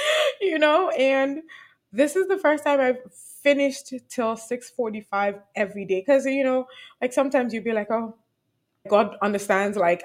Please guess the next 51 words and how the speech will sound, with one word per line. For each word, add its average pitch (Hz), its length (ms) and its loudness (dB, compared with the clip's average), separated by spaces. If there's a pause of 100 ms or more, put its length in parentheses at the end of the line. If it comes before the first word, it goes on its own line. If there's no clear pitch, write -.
I'm 185 160 -2
ending 196 240 -2
at 180 120 -2
twelve 190 280 4
today, 190 420 4
or 185 100 4
I'm 185 120 -4
ending 196 260 -6
at 180 160 -8
three 190 220 -6
today." 190 680 6 (300)
Most 233 400 4
days 349 400 0
ended 240 260 0
up 226 300 -8
at 214 160 -2
six - 240 -4
forty-five, 214 560 0
but, 196 140 2
like, 202 200 -2
you 220 120 -4
know, 196 100 0
sometimes 208 420 -4
maybe 202 280 -4
at 185 140 -2
that 202 160 -2
six, 196 300 -6
you're 190 140 2
like, 180 180 0
"Ah, 196 260 0
I'm 180 120 -4
already 196 240 0
praying 185 380 -2
now, 175 160 -2
so, 196 160 -6
like, 196 240 0
I 190 80 -2
can, 190 260 -4
like, 185 200 -4 (140)
put 226 160 -2
something 214 320 -4
in 185 80 -8
my 180 120 -6
mouth." 180 240 -8 (460)
But, 269 120 6
like, 277 140 4
literally, 294 560 0 (600)
six - 640 -4 (180)
forty-five, 247 800 -2
and 208 200 -4
then 254 320 0